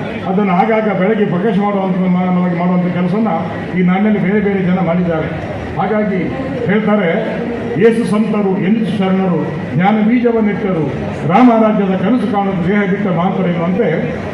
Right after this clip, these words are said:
ತ್ಯಾಗರಾಜರ ಗಾನ, ವಾಲ್ಮೀಕಿ ಕವನ, "ರಾಮ ನಡೀತನಲ್ಲ ಭೀಮ ನುಸಿರಿದ ಗಾಳಿ, ವ್ಯೋಮದಿ ಭಗೀರಥಂ ತಂದ ಸುರತಟಿನಿ ಸೋಮನ ಬೆಟ್ಟ ಕಡಲು", ಇಂಥ ಹಿರಿಮೆಗರಿಮೆಯುಳ್ಳಂಥ ನಾಡು.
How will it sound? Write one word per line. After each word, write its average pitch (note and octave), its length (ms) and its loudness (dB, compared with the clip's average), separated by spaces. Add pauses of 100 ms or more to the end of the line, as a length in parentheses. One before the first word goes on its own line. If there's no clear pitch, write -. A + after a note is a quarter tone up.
(100)
ತ್ಯಾಗರಾಜರ G3+ 720 2
ಗಾನ, F#3+ 520 -2
ವಾಲ್ಮೀಕಿ A3 480 2
ಕವನ, F#3 260 0 (600)
"ರಾಮ A#3+ 240 2
ನಡೀತನಲ್ಲ G3+ 840 0
ಭೀಮ G#3 220 4
ನುಸಿರಿದ A3 500 2
ಗಾಳಿ, E3+ 300 0 (480)
ವ್ಯೋಮದಿ A#3 480 2
ಭಗೀರಥಂ A3 460 2
ತಂದ G3+ 180 0
ಸುರತಟಿನಿ F#3+ 720 0
ಸೋಮನ G#3+ 400 0
ಬೆಟ್ಟ F#3 160 -4 (100)
ಕಡಲು", - 580 -4 (140)
ಇಂಥ A3+ 120 0
ಹಿರಿಮೆಗರಿಮೆಯುಳ್ಳಂಥ G3+ 840 2
ನಾಡು. F3+ 360 2